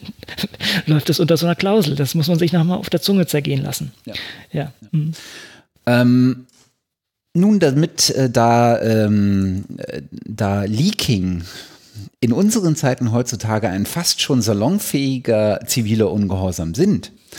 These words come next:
Speaker 2: äh, ist eigentlich nicht verwunderlich, dass es, äh,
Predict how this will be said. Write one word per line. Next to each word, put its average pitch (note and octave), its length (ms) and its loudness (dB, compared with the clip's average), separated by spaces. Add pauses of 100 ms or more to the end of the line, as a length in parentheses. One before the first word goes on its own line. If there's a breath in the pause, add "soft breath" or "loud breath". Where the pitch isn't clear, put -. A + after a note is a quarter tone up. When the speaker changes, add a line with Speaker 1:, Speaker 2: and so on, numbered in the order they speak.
(600 loud breath)
Speaker 2:
äh, A2 320 4
ist - 240 -2
eigentlich C#3 300 -2
nicht - 160 -14
verwunderlich, B2+ 500 0
dass G#2+ 220 -2
es, G#2+ 240 -2
äh, G#2 300 2